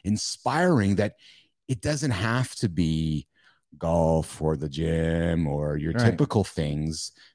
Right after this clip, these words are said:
Speaker 1: go play soccer, go play football, go
Speaker 2: Yeah.
Speaker 1: play
Speaker 2: Find your
Speaker 1: hockey.
Speaker 2: sport.
Speaker 1: Find your sport. Just do something.
Speaker 2: Find your activity.
Speaker 1: Right? Find your activity.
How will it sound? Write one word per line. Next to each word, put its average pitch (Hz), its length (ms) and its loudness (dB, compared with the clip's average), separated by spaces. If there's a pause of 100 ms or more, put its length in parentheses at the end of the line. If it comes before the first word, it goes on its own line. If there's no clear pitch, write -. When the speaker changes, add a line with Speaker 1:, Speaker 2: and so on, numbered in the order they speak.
(120)
Speaker 1:
go 120 80 0
play 185 160 0
soccer, - 520 -4
go 87 100 -2
play 170 180 2
football, - 640 0
go 175 140 2
Speaker 2:
Yeah. 87 80 -6
Speaker 1:
play 160 220 4
Speaker 2:
Find 113 380 4
your 101 100 6
Speaker 1:
hockey. 82 60 -2
Speaker 2:
sport. 82 480 -8
Speaker 1:
Find 160 380 4
your 143 100 6
sport. 104 220 -4
Just 123 160 -8
do 127 80 2
something. 87 420 -2 (200)
Speaker 2:
Find 98 180 2
your 95 100 -2
activity. 82 560 -6 (140)
Speaker 1:
Right? 113 140 2
Find 131 280 4
your 113 100 6
activity. 85 460 0